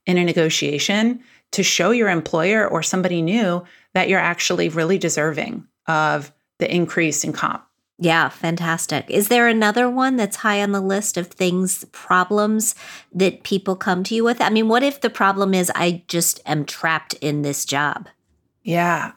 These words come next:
Speaker 1: I mean, that's a lot, and it's a lot of people. And usually when they come to me, I say, "Let's dial down the pressure on this a little bit.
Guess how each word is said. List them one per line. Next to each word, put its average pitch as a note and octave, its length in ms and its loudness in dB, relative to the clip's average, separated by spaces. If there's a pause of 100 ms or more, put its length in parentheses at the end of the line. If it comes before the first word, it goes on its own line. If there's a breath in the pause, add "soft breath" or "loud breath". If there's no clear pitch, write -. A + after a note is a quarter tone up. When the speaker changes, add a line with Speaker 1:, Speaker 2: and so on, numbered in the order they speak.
Speaker 1:
I F#3+ 80 4
mean, F#3+ 220 4
that's - 200 0
a B3 80 4
lot, F3+ 500 2
and F#3+ 200 2
it's F3+ 220 2
a E3 40 2
lot D#3 320 2
of D3 80 -4
people. - 480 -2
And F#3 200 2
usually G3 320 2
when G#3+ 140 0
they G3 120 0
come F3+ 280 -2
to - 140 -6
me, F3+ 320 0
I F3 120 -2
say, D#3+ 540 0 (420 loud breath)
"Let's - 240 -2
dial F3 400 2
down G#3+ 140 4
the B3 60 2
pressure D#3+ 680 -2
on E3 140 0
this D#3+ 140 0
a E3+ 60 -2
little E3 220 0
bit. C3+ 260 -2